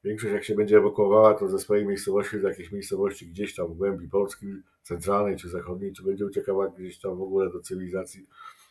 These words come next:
do innych krajów. No i po prostu trzeba się na tą podróż przygotować, no. I w związku, w związku z tym, y, no ja tu s-, s-, przeczytam, co, co tu, y, prawda, Rządowe Centrum Bezpieczeństwa. Radio na baterię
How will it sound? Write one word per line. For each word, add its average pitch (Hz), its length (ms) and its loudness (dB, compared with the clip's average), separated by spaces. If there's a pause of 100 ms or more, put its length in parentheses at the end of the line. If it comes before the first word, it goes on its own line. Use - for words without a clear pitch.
(240)
do 95 120 0
innych 101 320 2
krajów. 92 400 6 (100)
No 87 80 -6
i 92 100 -6
po 95 120 -2
prostu 95 220 -4
trzeba 95 260 0
się 92 120 -4
na 95 100 -2
tą 87 140 -6
podróż 85 420 0
przygotować, 80 640 -8
no. 78 180 -20 (1120)
I 87 60 -14
w 85 60 -18
związku, 92 340 -2
w 87 40 -6
związku 98 320 0
z - 80 -10
tym, 98 200 4
y, 98 500 4
no 104 140 -2
ja 113 180 4
tu 104 220 4
s-, - 320 -10
s-, - 420 -8 (320)
przeczytam, 101 540 2
co, 95 160 4
co 104 140 6
tu, 87 240 -2 (360)
y, 87 260 -4
prawda, 87 480 0 (340)
Rządowe 95 420 2
Centrum 90 340 -2
Bezpieczeństwa. 85 680 -4
Radio 110 320 6
na 98 100 4
baterię 98 580 6